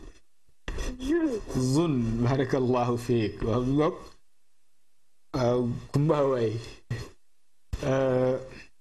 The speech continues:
Speaker 2: sunu doom jooju le, tabarakallah, ca Parcelles. Fa tabarakallahu di ku jàmbaare, di doomu sunu soppe piir, fa tabarakallah. Yal na Yàlla sàmm ko. Yal na Yàlla aar ko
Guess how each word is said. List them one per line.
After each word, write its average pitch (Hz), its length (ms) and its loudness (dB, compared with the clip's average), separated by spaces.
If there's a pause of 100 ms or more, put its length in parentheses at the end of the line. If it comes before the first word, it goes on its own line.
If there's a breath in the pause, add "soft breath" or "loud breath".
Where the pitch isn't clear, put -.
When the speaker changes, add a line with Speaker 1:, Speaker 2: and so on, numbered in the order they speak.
(200)
Speaker 2:
sunu 135 280 2
doom 127 260 4
jooju 135 260 2
le, 120 120 2 (140)
tabarakallah, 120 720 0 (920)
ca 127 140 4 (380)
Parcelles. 117 440 2 (540)
Fa - 240 -6
tabarakallahu 117 1120 2
di 110 360 0 (1160)
ku 127 100 2
jàmbaare, 127 720 2
di 120 120 0
doomu 113 340 2
sunu 113 260 -2
soppe 107 400 0
piir, 143 400 2
fa 127 140 -4
tabarakallah. 110 840 0
Yal 113 140 0
na 113 80 2
Yàlla 110 240 0
sàmm 110 340 0
ko. 98 100 -4 (1120)
Yal 107 120 2
na 110 80 2
Yàlla 110 240 0
aar 117 300 0
ko 131 320 0